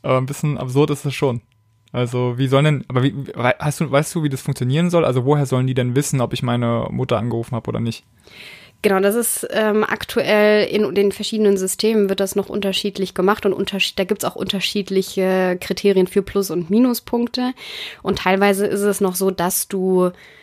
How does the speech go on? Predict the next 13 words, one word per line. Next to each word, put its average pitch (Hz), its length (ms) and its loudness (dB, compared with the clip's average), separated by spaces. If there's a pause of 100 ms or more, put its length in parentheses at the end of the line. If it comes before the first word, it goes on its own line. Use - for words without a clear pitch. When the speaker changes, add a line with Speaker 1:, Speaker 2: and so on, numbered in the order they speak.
(460)
Speaker 2:
gemeldet 185 520 4
werden 175 380 2
musst. 165 240 -2
Also 170 160 -6
dass 175 260 -2
von 180 220 0
Mitbürgerinnen 180 600 -2
und 170 60 0
Mitbürgern 185 480 2
zum 180 140 -4
Beispiel 175 280 -6
bestimmte 175 360 -6
Sachen 170 500 -2